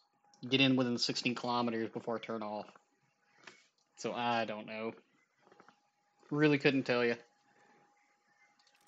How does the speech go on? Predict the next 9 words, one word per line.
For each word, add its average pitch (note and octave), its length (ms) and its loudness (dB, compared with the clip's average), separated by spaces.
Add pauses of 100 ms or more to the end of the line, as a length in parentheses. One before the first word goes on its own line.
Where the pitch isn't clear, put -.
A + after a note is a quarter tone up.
(220)
How D#3 80 -6
long's G3 160 -4
that E3+ 120 -4
match E3 280 -6
gonna C#3+ 120 -2
last? D3+ 460 0 (460)
Come C#3 100 -8
on C3 120 -6
now. C3+ 200 -8